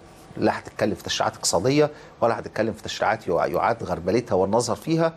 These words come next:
هتلاقي التصريحات والفتاوى العبثية اللي، اللي بقالها تمانية وأربعين ساعة، ها، بتطلق على لسان قادة ال، ال، ال، المجموعات السلفية المختلفة.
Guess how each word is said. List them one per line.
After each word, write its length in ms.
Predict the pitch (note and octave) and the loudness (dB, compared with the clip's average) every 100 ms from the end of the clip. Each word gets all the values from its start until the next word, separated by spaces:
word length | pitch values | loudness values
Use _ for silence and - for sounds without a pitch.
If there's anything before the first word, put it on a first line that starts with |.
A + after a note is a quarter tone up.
| - - | -10 -10
هتلاقي 460 | - - C3 - B2 | -8 0 2 4 0
التصريحات 920 | - - G#2 - F2+ - A#2 C3 B2+ | -4 -6 -2 -2 -2 0 2 2 0
والفتاوى 1120 | G#2 B2+ C3+ - - - A#2 - G#2 C3+ C3 | 4 6 6 2 -12 -2 -2 0 0 4 4
العبثية 640 | G#2+ A#2 G#2 - C#3 C#3+ C#3 | 6 4 2 2 2 2 2
اللي، 420 | C#3 G2+ G#2 G#2 - | 0 0 2 2 -2
اللي 180 | G#2 G2+ | -2 2
بقالها 280 | G#2+ C#3+ D3 | 4 4 4
تمانية 360 | C3 C3+ C#3+ | 2 0 4
وأربعين 380 | B2 A2 A2 D3 | 4 4 0 -4
ساعة، 440 | B2 C#3+ C3 C3 C3 - - | -2 2 4 2 0 -10 0
ها، 220 | A#2+ C3+ - G2+ | 4 4 0 -8
بتطلق 580 | G#2+ C#3 - F3 E3+ - - | -2 -2 0 0 -2 -6 -2
على 380 | G#2 G#2+ G2+ - - | 0 4 4 2 -2
لسان 340 | F2+ - C3 | -4 -2 -2
قادة 320 | - B2+ G#2 G2+ | 2 2 2 0
ال، 160 | F#2 | -4
ال، 400 | - F#2+ F#2 F2+ - - - | -2 0 2 2 0 -8 -2
ال، 360 | G2+ F#2+ F#2 F2+ | 0 4 4 4
المجموعات 640 | F#2 G2 F2+ A#2+ B2 C3 | 4 2 2 4 4 2
السلفية 480 | A2 - G2+ F#2 C3 | -2 -2 0 2 2
المختلفة. 720 | A#2 G#2+ - D3 E3+ F#3 F3+ | 2 0 0 0 2 2 0